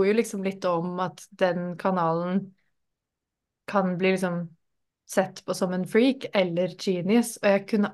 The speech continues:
aldri skjønne hvorfor og når. For jeg har en, en, en, mitt, min, mitt Ajna-senter har på en måte veldig logisk port,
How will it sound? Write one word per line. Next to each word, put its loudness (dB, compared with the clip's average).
aldri 2
skjønne -2
hvorfor 2
og 2
når. 4
For 4
jeg 2
har 4
en, 4
en, 0
en, 0
mitt, 0
min, 0
mitt -2
Ajna-senter -2
har 0
på -4
en 2
måte -2
veldig -2
logisk -8
port, -8